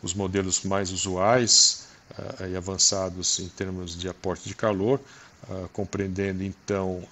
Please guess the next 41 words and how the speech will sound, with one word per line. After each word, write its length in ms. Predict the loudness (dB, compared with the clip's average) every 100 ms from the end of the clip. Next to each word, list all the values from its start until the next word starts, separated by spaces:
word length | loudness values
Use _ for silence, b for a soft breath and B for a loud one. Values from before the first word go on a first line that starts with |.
| -12
a 100 | -8
parte 540 | 2 4 4 -2 -8
de 440 | -4 -2 -2 -2 0
laser 320 | 0 2 0
beam, 340 | 0 -2 -4 -6 -16 B B B B -8
né, 260 | -4 -4 -6
a, 300 | -8 -6 -4
a, 520 | -2 -4 -6 -8 -8
a 20 | -4
parte 340 | -4 -4 -4
de 140 | -6
modelos 380 | -4 -4 -2 -2
cilíndricos, 800 | -2 -2 0 -2 -4 -6 -4 -4
né, 100 | -4
para 240 | -2 0 0
o 40 |
laser 340 | 0 -2 -2 -2
beam, 260 | 0 -2 -4 B B B B -8
ah, 240 | -4 -2 -2
e 60 | -4
também 760 | -2 -2 0 0 0 0 -2 -2
modelos 560 | -2 -2 0 2 0
como, 180 | -2 -4
por 200 | 0 2
exemplo, 440 | 2 2 -2 -2
do 120 | -4 -2
professor 500 | -4 -2 -2 -2 -4
Golda, 460 | 2 2 4 2
que 120 | 0
é 40 | -4
o 20 |
duplo 260 | -4 -4 -4
elipsoide, 680 | -2 0 2 4 2 2
que 80 | -2
é 20 |
bastante 400 | -2 0 0 -4
utilizado 460 | -6 -6 -2 -2 -4
então 260 | -4 -4 -4
no 160 | -4
arc 180 | -6 -2
welding 420 | -2 -2 -6 -12